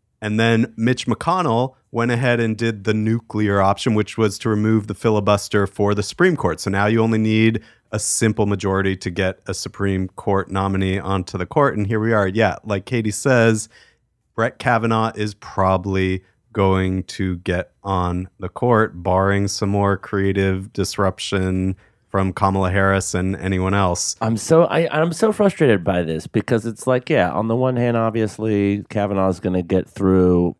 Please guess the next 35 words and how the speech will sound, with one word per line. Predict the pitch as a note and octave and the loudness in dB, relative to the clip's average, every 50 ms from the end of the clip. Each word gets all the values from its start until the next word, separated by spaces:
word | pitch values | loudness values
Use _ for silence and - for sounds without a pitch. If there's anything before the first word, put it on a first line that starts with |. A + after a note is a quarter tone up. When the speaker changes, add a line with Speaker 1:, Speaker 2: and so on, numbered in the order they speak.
| _ | _
Speaker 2:
but | - G#2 G2 F#2+ - | 0 2 2 0 -2
on | - F2 G#2+ | -4 -4 -2
the | G#2 G#2+ | 0 2
other | A2+ B2 C3 C3 | 2 2 2 2
hand, | A#2 A2+ A2 G2+ G2 G2 | 0 0 0 -2 -2 -4
the | G2+ | -4
stakes | - - B2 A2+ G#2+ - - | -4 -2 -4 -4 -2 -2 -2
are | A2 | -4
too | G2+ - - A2+ G#2 G2 | -2 2 2 2 4 2
high, | G2+ A#2 B2+ C3+ C3 G#2+ F#2+ F#2+ G2 G#2 A2 F#2 | 2 2 2 4 4 2 2 0 0 -2 -2 -2
like | - D2+ G2 G#2 G2+ - | -4 -4 -2 -4 -4 -4
Tiffany | - - A2 F#2+ G#2 G2 G2+ G2 | -4 -4 -4 -4 -4 -4 -4 -4
Hankins | F#2+ G2 G#2 G#2+ G2 - G2+ G2 F2+ G2 | -2 -2 -2 -2 -2 -2 -4 -4 0 0
was | F#2+ F2+ - | 0 0 2
saying, | - A#2+ C3 D3 A#2 E2+ E2+ E2 F2+ A2 - - - _ - | 2 2 2 2 2 2 0 -2 -4 -6 -10 -12 -20 _ -2
to | - A#2+ | -2 0
just | G#2 A#2 A2 - - | 0 0 -2 -2 -2
not | G#2 G#2+ A#2 A2+ - - | -4 -2 -4 -4 -6 -2
do | A2+ B2 C#3 C#3+ | 0 2 2 2
anything. | G#2+ E2+ D#2+ D2 - F2 E2+ F#2+ | 2 0 -2 -4 -6 -4 -2 0
I | G#2+ A#2 | 2 2
don't | B2 F#2+ | 2 2
wanna | G2 G#2+ G#2 | 2 2 2
live | F#2+ G#2+ G#2 | 2 2 0
in | G#2 G2 | 0 0
a | F2+ | 0
world | F2+ F2+ F#2 G2 G#2+ A2 A2 G2+ F2+ | 0 0 2 2 4 4 4 2 2
where | F2+ F2+ | 0 0
we | F#2 | 0
looked | F#2 G2 F#2+ F#2 - F#2 | 0 0 -2 -2 -4 -6
back | - G#2 G#2+ A2+ G#2 F#2 - - | -4 -2 0 0 0 -2 -4 -6
and | F#2 E2+ F2 | -8 -6 -6
the | F2+ | -4
Democrats | E2+ G2 G2 G2 F#2 - - F#2+ F2+ F2+ - | -2 -2 -2 -2 -2 -2 -2 -2 -2 -4 -4
just | - - F#2+ F#2 - - - | -4 -2 -2 -2 -2 -4 -16